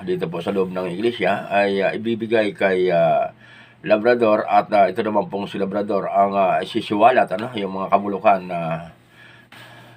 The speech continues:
ginagawa ngayon, ah, ng, ah, pamunuan ng, ah, Iglesia ni, ah, Cristo.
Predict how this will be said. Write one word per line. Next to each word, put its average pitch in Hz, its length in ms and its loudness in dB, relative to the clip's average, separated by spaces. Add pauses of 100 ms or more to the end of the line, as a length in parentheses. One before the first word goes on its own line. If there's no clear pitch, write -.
(140)
ginagawa 107 640 2
ngayon, 90 400 -4
ah, 90 460 -8
ng, 101 260 -2
ah, 87 140 0
pamunuan 92 640 -4
ng, 87 260 -4
ah, 80 240 -8
Iglesia 90 540 -8
ni, 80 340 -8
ah, 76 240 -14
Cristo. 76 540 -12